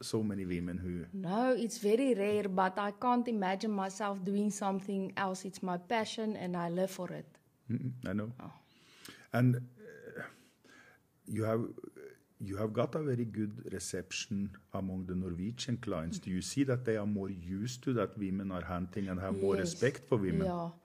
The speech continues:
Speaker 2: They are not, um, shocked when they see a woman P H like the other countries.
Speaker 1: Mm.
Speaker 2: Yeah.
Speaker 1: And as far as I'm concerned, uh, the women you hunt with of the Scandinavian clients, they, they find it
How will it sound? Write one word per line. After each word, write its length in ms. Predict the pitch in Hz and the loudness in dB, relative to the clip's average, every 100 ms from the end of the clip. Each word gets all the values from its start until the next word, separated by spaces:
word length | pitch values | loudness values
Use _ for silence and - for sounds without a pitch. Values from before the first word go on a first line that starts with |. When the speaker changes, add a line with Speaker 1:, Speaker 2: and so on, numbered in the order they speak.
| - - _ - | -20 -20 _ 2
Speaker 2:
They 200 | 208 214 | 4 6
are 160 | 208 | 6
not, 380 | 208 220 233 240 - | 6 4 2 0 0
um, 340 | 190 190 185 - | 2 2 -2 -4
shocked 460 | - - - - | 0 0 0 -2
when 260 | 196 196 196 | 0 2 2
they 160 | 185 | 0
see 260 | 190 - 220 | -2 -2 0
a 100 | 202 | 2
woman 600 | 180 185 196 190 185 180 - _ _ | 4 4 4 2 0 -4 -12 _ _
P 220 | - 220 - | 0 2 2
H 420 | 156 156 - - _ _ _ _ - | -4 -4 -10 -14 _ _ _ _ -2
like 240 | 175 170 | 0 0
the 160 | 196 - | -2 -2
other 340 | 190 190 180 | 0 2 2
countries. 680 | 180 196 175 170 170 160 - - _ _ - | 0 -2 -2 -2 -8 -10 -12 -16 _ _ -2
Speaker 1:
Mm. 60 | 123 | -2
Speaker 2:
Yeah. 140 | 120 - - _ _ - - - | -2 -8 -20 _ _ -16 -14 -4
Speaker 1:
And 100 | 110 | -2
as 180 | 117 123 | 0 -2
far 220 | - 120 | 2 4
as 160 | 160 127 | 4 2
I'm 140 | 117 | 0
concerned, 540 | 127 117 - 110 101 101 - - - _ - | 2 -2 2 2 2 0 -6 -20 -20 _ -2
uh, 40 | 104 101 101 - - - - - | 0 0 -4 -6 -14 -16 -18 -6
the 120 | 104 95 | -4 -2
women 340 | 101 127 156 139 | 2 2 4 6
you 120 | 117 | 4
hunt 340 | 101 98 101 | 4 -4 -4
with 160 | 107 101 | -2 0
of 120 | 104 92 | 0 0
the 80 | |
Scandinavian 680 | 90 104 90 95 95 98 95 92 - | -4 -2 0 0 0 0 0 -4 -2
clients, 400 | 98 95 95 - | 0 0 -2 -2
they, 200 | 98 107 | 0 0
they 240 | 104 107 | 2 0
find 380 | 131 - 113 104 | 0 -2 0 2
it 160 | 101 | 0